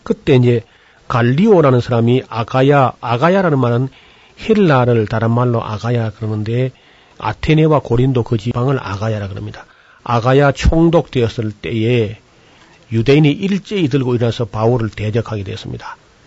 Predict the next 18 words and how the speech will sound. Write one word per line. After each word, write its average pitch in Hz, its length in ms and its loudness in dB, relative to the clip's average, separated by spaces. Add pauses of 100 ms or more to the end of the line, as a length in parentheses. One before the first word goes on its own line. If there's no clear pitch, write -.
여기 165 180 4
나오는 131 260 4
이 127 120 -2
갈리오는 117 800 0 (480)
니에로 165 400 4
황제의 151 600 0
스승이었던 127 840 0
세네카의 143 720 -4
친동생입니다. 120 880 -4 (600)
아주 - 480 -4
훌륭한 139 760 2
분이었다 117 320 -2
그래, 135 160 -2
이 120 60 -2
갈리오가. 110 600 -6 (400)
자기 147 240 4
형님 165 260 6
세네카가 131 720 0